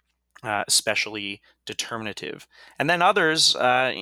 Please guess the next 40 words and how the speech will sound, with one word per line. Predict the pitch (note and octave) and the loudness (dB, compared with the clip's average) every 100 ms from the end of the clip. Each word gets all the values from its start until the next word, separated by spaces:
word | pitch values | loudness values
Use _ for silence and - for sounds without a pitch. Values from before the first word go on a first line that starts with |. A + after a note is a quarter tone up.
| - | -10
I'm | A#2 | -10
thinking | A#2 B2+ A#2 | -10 -6 -6
of | G#2+ | -4
Richard | A#2+ A#2+ | -4 -4
Hanania | A2+ A2 A#2 A#2 G#2+ | -6 0 0 0 -2
in | G#2 | -2
a | G#2 | -6
recent | G2+ A2 - | -6 -6 -2
article | G#2 G#2 G#2+ | -2 -2 -6
in | |
American | G#2+ G#2 G2+ | -6 -6 -6
Affairs, | G2 - C3 A#2+ - - - _ _ _ - | -8 -2 0 2 0 -2 -20 _ _ _ -2
say | - B2+ | 2 2
that | B2+ A#2+ | 2 0
the | B2 A#2 - | 0 -2 -2
only | B2+ B2+ | -4 0
solution | - B2 C3 - A#2+ | 0 0 0 0 0
may | A#2+ | 0
be | A#2 | 0
to | - - | -2 0
exit, | B2+ C#3 A2+ - - | 0 0 -2 -2 -8
uh, | G#2 G2+ _ _ | -14 -14 _ _
institutional | B2 C3 - A#2 B2+ - A2+ | -4 -2 -2 -4 -2 -2 -4
pluralism, | - B2 A#2 A2 G#2 G2+ | -4 -2 -2 -2 -4 -10
he | G2+ | -10
calls | - G#2 G2 | -2 -2 -2
it, | G2+ | -10
create | - A#2 A2+ | -8 -2 -2
alternative | - A#2 - A#2+ G#2+ | -2 -6 -6 -6 -6
institutions, | G#2+ - G#2 - G#2+ A2 G#2+ G2+ - - _ _ _ - | -4 -6 -6 -8 -6 -6 -6 -8 -8 -12 _ _ _ -2
uh, | G2 F#2+ F#2+ F2+ | 0 2 0 -2
that | G2+ | -4
are | G2+ | -4
non-woke | G#2 A2+ A2+ A2 G#2+ G#2+ - | -2 0 0 -2 -4 -4 -6
and | G2 G2 | -14 -8
allow | F#2 G#2+ G#2 | -6 0 0
dissenters | G#2 G#2 G#2+ G2+ G2+ G2 | 0 0 0 -2 -8 -4
to | - | -2
sort | - D3+ | -2 -4
of | F#2+ | -14